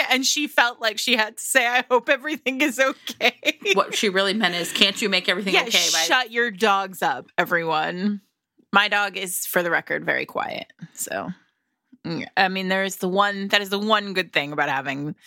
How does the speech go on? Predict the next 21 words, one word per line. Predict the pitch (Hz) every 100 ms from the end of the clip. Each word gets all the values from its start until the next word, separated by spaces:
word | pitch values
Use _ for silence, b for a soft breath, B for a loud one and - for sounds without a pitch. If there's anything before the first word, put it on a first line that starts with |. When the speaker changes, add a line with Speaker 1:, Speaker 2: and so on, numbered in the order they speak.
| B B _
Speaker 1:
this | 165 165 160 -
particular | - 180 190 214 - 196 190
<laughs> | 214
dog. | 208 247 - - - 403 _ - _ _ _ B B B
Speaker 2:
I | -
support | 269 294 277 -
you. | 185 185 185
I | 202
support | 208 226 220
all | 190 202
of | 220
the | 226
people | 233 208 202
with | 190 -
dogs. | 151 151 147 - - - _ _ _
Speaker 1:
Well, | 214 208 190 190 _ _ _ _ _
I | -
mean, | 196 185
mistakes | 170 175 156 143
were | 160
made. | 151 -